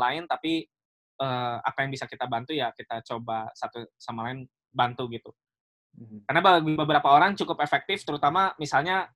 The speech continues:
Speaker 1: hubungan antar, eh, kekerabatan tadi ya. Karena kan ada orang yang katakanlah bikin ke-, gemes gitu ya, karena, "Oh, ini kenapa utang nggak dibayar-bayar?" gitu. Dengan via yayasan kan at least, misalnya si ora-, misalnya Panji punya dana, kemudian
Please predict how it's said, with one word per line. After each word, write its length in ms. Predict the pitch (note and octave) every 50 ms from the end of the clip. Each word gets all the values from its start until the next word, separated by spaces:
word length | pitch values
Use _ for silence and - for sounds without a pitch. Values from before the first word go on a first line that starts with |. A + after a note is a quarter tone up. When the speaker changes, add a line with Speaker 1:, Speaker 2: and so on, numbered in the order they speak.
| _ _ _ _ _ -
Speaker 1:
hubungan 320 | D#3 D3+ D3+ D3 D#3 E3
antar, 720 | E3+ C#3+ D3 D3 C#3+ C#3+ C#3+ C#3 C#3 C#3 C#3 C3+ C#3 C3+ C#3 C3+ - - _ _ _
eh, 380 | - C3+ C3 C3 C3 B2+ B2+ C3 - -
kekerabatan 560 | C3+ - D3 C#3 C#3 C#3 C3+ - C#3+ C#3 C#3
tadi 160 | - F3+ E3+
ya. 160 | D3 C3 B2+ B2+ C3 B2+ D3+
Karena 240 | D#3 F#3 G3+ F#3+ E3 - - _ _ _ _
kan 140 | - G#3 G#3+
ada 240 | F3+ E3+ E3+ D#3+ F3+
orang 140 | G#3+ A3 G3+
yang 140 | F3+ E3+ E3 - _ _ _ _ _ _ _
katakanlah 400 | E3 D#3+ E3+ E3 F#3 G#3+ A3 A3 - - _ _ _ _ _ _ _ _ _ _ _ _ _ _ _ _ _
bikin 320 | _ E3 D#3 F3+ E3+ E3 D#3+
ke-, 80 | - _ _ _ _ _ _ _
gemes 400 | D#3 D#3 E3 E3+ E3+ G#3 G#3+ - -
gitu 160 | F3 E3 D#3+ F3
ya, 80 | F3+
karena, 320 | - F3 D#3+ D#3+ D#3+ D#3 -
"Oh, 80 | E3+
ini 160 | E3 E3 E3+
kenapa 240 | - D#3 C#3 C#3 -
utang 240 | F3 D#3+ D3 - D#3+
nggak 160 | D3+ C#3 C3+
dibayar-bayar?" 560 | C3 B2+ B2 A#2+ B2 D3+ D3+ E3 E3+ D#3+ D3+ D3 C3+
gitu. 160 | A2+ C3 B2 - _ _ _ _ _ B2+
Dengan 640 | D3 D3 D#3 D#3+ E3 D#3 D#3+ D#3+ D#3 D#3+ D#3+ D#3+
via 240 | - F3+ E3 D#3 D#3+ D#3 D#3
yayasan 400 | D3+ D3 C#3+ - F#3+ G3 G#3 G3+
kan 160 | A3 A3 -
at 160 | E3 - -
least, 320 | F#3+ G#3+ A3 - - - _ _ _ _ _ _ _
misalnya 320 | D#3 D3+ - D#3+ F#3+ A3+
si 160 | A3+ - E3+ -
ora-, 240 | D3+ D#3 D#3 - - _
misalnya 320 | - D#3 - E3 F#3+ G#3
Panji 240 | G3 D#3+ D#3 D#3+ G3
punya 240 | - E3+ D#3 D3+ C#3+
dana, 240 | C3+ B2+ C3 C#3+ C#3 - - _ _ _ _ _ _ _ _ _
kemudian 480 | - D3 D3+ D3+ D#3 G3 G#3 G#3 G#3